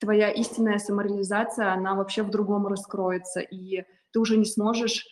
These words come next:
себя предавать и заниматься тем, чем тебе не нравится. То есть, э, и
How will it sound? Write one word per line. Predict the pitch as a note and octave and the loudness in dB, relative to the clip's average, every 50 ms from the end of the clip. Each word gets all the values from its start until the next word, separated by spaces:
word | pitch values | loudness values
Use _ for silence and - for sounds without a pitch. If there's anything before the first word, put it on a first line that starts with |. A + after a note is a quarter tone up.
| _ _ - | _ _ -14
себя | - - G3+ G3+ G3+ G3 | -8 -4 0 2 2 2
предавать | G3+ G#3 F#3+ F3+ G3 F#3+ G3 G3+ A3+ A#3 - - - | 2 -2 0 0 0 2 2 2 0 0 -2 -6 -6
и | - G#3 | -6 -4
заниматься | F#3 G3 G3 G3 G3 G3+ G#3 G#3+ G#3+ G#3+ G3 - - _ _ _ _ _ _ _ | -2 0 0 0 0 0 -2 -2 -4 -4 -8 -8 -10 _ _ _ _ _ _ _
тем, | - - A3 A#3 B3 A#3+ | -4 -2 0 0 0 0
чем | - - G#3+ G3 G3 G3 - _ - | -2 -2 -2 -4 -4 -6 -10 _ -12
тебе | - F#3 A3 A3 | -4 -2 0 2
не | A#3 | 2
нравится. | A3 G#3 G#3+ G3 G3 F#3+ F#3 F#3+ F#3 - - F#3 F3 E3+ - - _ _ _ _ _ _ _ _ _ - - | 2 2 2 2 2 2 2 -2 -6 -6 -8 -6 -6 -8 -8 -12 _ _ _ _ _ _ _ _ _ -6 -4
То | F#3+ | -4
есть, | F#3 F#3 - - - - | -4 -4 -8 -14 -10 -8
э, | - - - - _ _ _ - | -8 -8 -8 -10 _ _ _ -8
и | - G#3 G3+ G3 F#3 | -6 -2 0 0 0